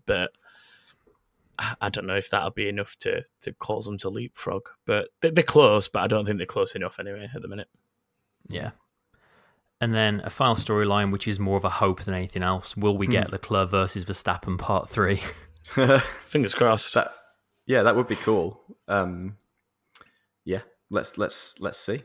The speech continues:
Speaker 2: Yeah, I read an interesting take on that today, actually. We're, we're sort of beginning here to s-, with Leclerc versus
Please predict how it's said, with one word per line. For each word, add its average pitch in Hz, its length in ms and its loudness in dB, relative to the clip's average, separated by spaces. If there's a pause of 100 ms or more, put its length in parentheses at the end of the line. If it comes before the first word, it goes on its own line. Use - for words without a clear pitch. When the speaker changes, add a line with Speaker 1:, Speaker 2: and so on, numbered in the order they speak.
(520)
Speaker 2:
Yeah, 101 300 2
I 110 80 4
read 160 140 6
an 160 40 4
interesting 139 380 2
take 123 260 0
on 107 40 2
that 95 120 2
today, - 140 -4
actually. 92 480 -2
We're, 101 540 4
we're 104 140 0
sort 127 440 4
of 107 160 -6
beginning 110 580 2
here 98 320 0
to - 140 -8
s-, - 340 -4
with 104 180 0
Leclerc 95 400 0
versus 92 320 0